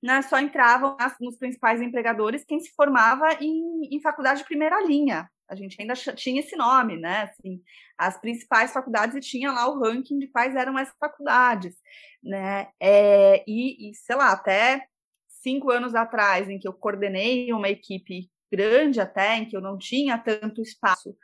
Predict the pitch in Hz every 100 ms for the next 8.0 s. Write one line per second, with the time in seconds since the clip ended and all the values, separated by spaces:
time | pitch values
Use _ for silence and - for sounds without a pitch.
0 | _ _ - 214 226 214 220 208 214 311
1 | 311 254 247 - 220 214 202 196 196 190
2 | 185 175 180 226 277 262 175 175 175 _
3 | _ _ _ _ _ _ - 180 190 -
4 | 208 190 202 - 208 214 185 170 - 160
5 | 196 294 285 - - _ - 466 - 392
6 | 294 285 - 392 - 240 240 277 311 269
7 | 285 285 - 220 202 262 381 480 294